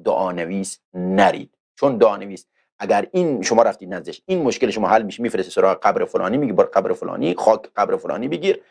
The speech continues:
و مشکلتون حل می‌شه.» به ظاهر یک مشکل دیگری براتون درست می‌شه، مشکل دیگر حل می‌شه، مشکل سوم، مشکل چهارم، تا آخر عمر شما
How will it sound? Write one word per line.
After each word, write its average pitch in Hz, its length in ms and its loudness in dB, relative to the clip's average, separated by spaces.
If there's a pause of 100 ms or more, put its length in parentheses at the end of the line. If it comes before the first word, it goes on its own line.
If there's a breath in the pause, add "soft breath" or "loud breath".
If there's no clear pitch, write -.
(160 soft breath)
و 104 100 4
مشکلتون 92 440 -2
حل 92 220 2
می‌شه.» 143 200 -4
به 151 80 4
ظاهر 156 400 2 (300)
یک 104 240 -4
مشکل 92 340 -10
دیگری 82 260 -4
براتون 82 340 -6
درست - 200 -10
می‌شه، - 240 -12
مشکل 123 380 2
دیگر 107 340 2
حل 104 160 0
می‌شه، 117 240 -8
مشکل 92 320 -4
سوم، 87 440 -2
مشکل 104 300 0
چهارم، 135 340 4 (200 soft breath)
تا - 100 0
آخر 175 440 2
عمر 190 320 2
شما 127 460 -2